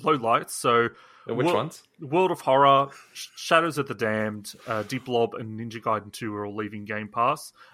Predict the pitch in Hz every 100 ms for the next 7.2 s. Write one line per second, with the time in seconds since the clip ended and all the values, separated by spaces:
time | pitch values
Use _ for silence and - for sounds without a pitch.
0 | - 120 123 123 190 220 285 240 - 208
1 | 247 240 151 107 135 180 110 101 - _
2 | 127 143 233 226 - 135 170 277 - 151
3 | 113 143 - 131 113 - 165 - - 117
4 | 196 165 165 - 170 - 165 214 185 143
5 | - 110 190 - - 156 _ _ _ _
6 | _ - 135 156 190 190 180 143 143 139
7 | 131